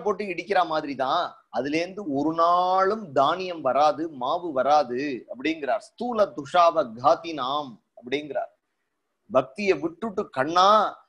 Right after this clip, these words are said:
அப்படிங்கிற உன்னுடைய பக்தியை விட்டுட்டு பஜனையை விட்டுட்டோ, பாகவதம் படிக்கிறதை விட்டுட்டோ, சிரவணத்தை விட்டுட்டோ ஒருத்தன் பக்தி பண்றேன், ஞானத்தை அடைய போறேன் அப்படின்னு போனான்னா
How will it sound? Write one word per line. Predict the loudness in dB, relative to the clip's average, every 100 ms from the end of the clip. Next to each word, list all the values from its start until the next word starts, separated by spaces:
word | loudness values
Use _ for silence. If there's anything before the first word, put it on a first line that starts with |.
| 0
அப்படிங்கிற | 0 2 -2 0 4 4 2
உன்னுடைய | -4 -6 -4 -2 -2 -2
பக்தியை | -4 -8 -4 -2
விட்டுட்டு | -2 -4 -6 -2
பஜனையை | 2 4 4 2 -2
விட்டுட்டோ, | -2 -4 -4 4 4 4 0 -6 4
பாகவதம் | 4 4 0 -2 -2
படிக்கிறதை | -2 -2 -2 -2
விட்டுட்டோ, | -6 -6 -4 -4
சிரவணத்தை | 0 2 2 0 -2
விட்டுட்டோ | -6 -8 -8 -2 4 4 2 -6 -4
ஒருத்தன் | -4 -2 -2
பக்தி | -2 -2 -6
பண்றேன், | -6 -6 -4 -4 -4
ஞானத்தை | -2 0 2 2
அடைய | 2 0 -4
போறேன் | -2 -2 -2 -4 -10
அப்படின்னு | -10 -6 -8 -6
போனான்னா | -4 -2 -2 -2